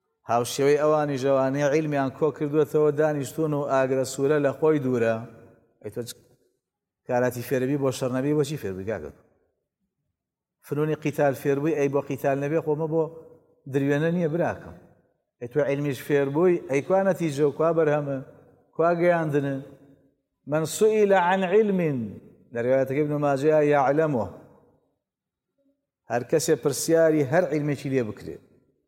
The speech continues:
یعنی چی هەر عیلمێ؟ یعنی عیلمی دینی و عیلمی دونیاییش.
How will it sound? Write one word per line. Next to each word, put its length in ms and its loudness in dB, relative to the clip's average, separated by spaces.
یعنی 200 -2
چی 160 -4
هەر 140 2
عیلمێ؟ 360 -2
یعنی 280 0
عیلمی 380 0
دینی 420 0
و 200 4
عیلمی 260 0
دونیاییش. 800 2